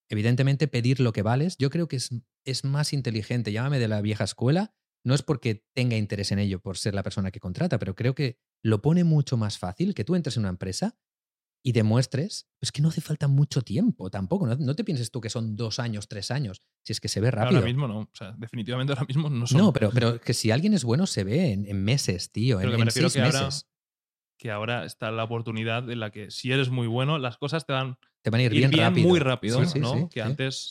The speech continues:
Speaker 2: sí, sí que tomaba más tiempo. Que, ojo, yo estoy hablando de mi experiencia haciendo carrera dentro del seo prepandemia, yo estoy hablando de seis o siete años como si fuese mucho tiempo. Díselo a un abogado, que a lo mejor se lleva las manos a la cabeza de que estoy diciendo, "Ah, sí, en seis años, ¿crees que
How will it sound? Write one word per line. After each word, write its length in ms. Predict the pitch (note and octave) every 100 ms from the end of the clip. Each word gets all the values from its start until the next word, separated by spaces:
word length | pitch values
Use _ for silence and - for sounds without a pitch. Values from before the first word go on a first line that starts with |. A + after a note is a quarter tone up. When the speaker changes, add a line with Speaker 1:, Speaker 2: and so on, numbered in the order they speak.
| -
Speaker 2:
sí, 220 | B2+ A2+ A#2
sí 100 | A#2+
que 80 | B2
tomaba 260 | C3 B2 A#2
más 120 | -
tiempo. 300 | C3 E3+ - _ _ -
Que, 80 | A2
ojo, 320 | C3+ - - _ _
yo 60 | A2
estoy 140 | A#2+
hablando 420 | A#2 B2 A#2 - _ _ _
de 80 | A#2+
mi 80 | A#2
experiencia 800 | - A2 A2+ A#2 B2 A#2 A2+ A2+
haciendo 260 | B2+ A2+
carrera 280 | A2+ A#2 A2+
dentro 220 | G#2+ A#2
del 160 | A2 G#2
seo 300 | C3 A2 - _ _ _
prepandemia, 800 | - B2 A2+ A2 B2+ C3 C3 D#3 - _
yo 60 | -
estoy 140 | B2
hablando 260 | B2+ B2+ A#2+
de 100 | G#2+
seis 160 | B2+ A#2+
o 60 |
siete 180 | C3 B2+
años 360 | B2+ C3+ D#3 - _
como 180 | - B2
si 80 | A#2+
fuese 180 | C3 D#3
mucho 180 | C3+ A2+
tiempo. 360 | C#3+ C#3+ G2+ _ _ _ B2
Díselo 260 | B2+ D#3
a 20 | D3
un 60 |
abogado, 440 | C3 G#2+ C3 C#3 A2+
que 80 | B2
a 20 |
lo 60 | A#2
mejor 200 | A2 C3
se 60 |
lleva 120 | D3+ D3
las 100 | C3+
manos 180 | C#3
a 40 | C#3
la 60 |
cabeza 220 | C3 C3+ D#3+
de 80 |
que 60 | C3+
estoy 180 | B2 C#3+
diciendo, 260 | C3 C3
"Ah, 60 | C#3+
sí, 180 | C#3+ D3
en 120 | A2
seis 240 | A#2 D#3+ D3+
años, 420 | D3+ F3+ B3 - _ _
¿crees 220 | - C#3+
que 280 | - D3+ D3